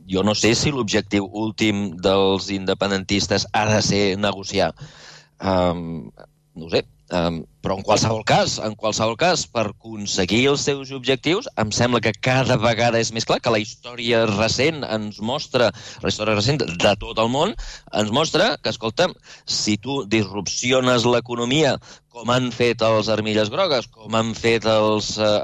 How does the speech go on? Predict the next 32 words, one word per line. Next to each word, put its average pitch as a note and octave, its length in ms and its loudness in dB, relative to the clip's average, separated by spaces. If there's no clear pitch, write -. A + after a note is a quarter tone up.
equatorians, A2+ 720 0
com G#2 240 -12
han G#2 160 -2
fet G#2+ 240 0
els G2 140 -2
xilens, D3+ 340 2
com G#2+ 240 -8
han G2+ 80 -6
fet G2 220 -2
a - 20 -4
Hong G#2 240 -6
Kong, D#3+ 320 -2
com G#2 240 0
han G#2 160 0
fet A2+ 160 2
a G2 60 0
tot A2 280 -8
arreu, D3+ 360 2
escolta, A#2 320 -2
funciona. B2 540 -2
Si - 240 -2
vas A#2 240 4
amb A2 160 0
el G#2+ 100 2
lliri A2 220 2
a A2+ 80 2
mà, F3+ 160 2
acabes G2+ 440 0
a G#2 100 2
la G#2 80 2
presó, E3+ 380 0
eh, G#2+ 280 2